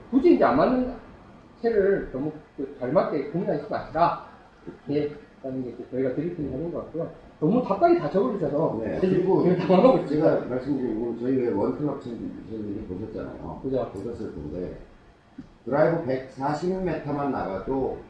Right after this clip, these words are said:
Speaker 1: 팔십 대
Speaker 2: 팔십 개 칠 수 있다.
Speaker 1: 네.
Speaker 2: 그러니까 지금 여-, 여기서 얘기하시는 게, 제가 아이언 팔 번 치면 뭐, 백삼십오,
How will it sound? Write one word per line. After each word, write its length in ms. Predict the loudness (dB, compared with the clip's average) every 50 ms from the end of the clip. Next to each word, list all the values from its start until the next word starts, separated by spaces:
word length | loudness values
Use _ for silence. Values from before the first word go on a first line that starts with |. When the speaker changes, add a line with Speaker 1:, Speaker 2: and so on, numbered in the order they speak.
| -20 -20 -20 -20 _ -20 -20 _ -20 -20 -20 -20 -20 _ _
Speaker 1:
팔십 180 | -4 -4 -2 -2
대 100 | -4 -2
Speaker 2:
팔십 300 | -2 -4 -4 0 0 2
개 60 | 2 2
칠 120 | 0 -2
수 100 | -4 -4 -6
있다. 280 | -6 -6 -8 -12 -12 -10
Speaker 1:
네. 220 | -8 -10 -10 -10 -14 -18 -20 -20 -20 -20 -20 -20 -20 -20 -20 -20 -20 -20 -20 -20 -20 _ -18 -16
Speaker 2:
그러니까 280 | -6 -2 0 0 0 0
지금 300 | 0 0 2 4 4 4
여-, 160 | 4 4 4 2
여기서 260 | 2 2 2 2 2
얘기하시는 500 | 2 2 2 0 0 -2 -2 -4 -4 -6
게, 100 | -6 -4
제가 560 | -2 -2 0 2 2 2 2 0 0 -2 -2 0
아이언 300 | 0 2 2 0 0 -2
팔 120 | -6 -6
번 180 | -4 -4 -4 -4
치면 440 | -6 -4 -4 -2 0 0 0 0 0
뭐, 160 | -2 -2 -4 -8 -10
백삼십오, 600 | -8 -6 -4 -4 -2 -4 -2 -2 -2 -2 -2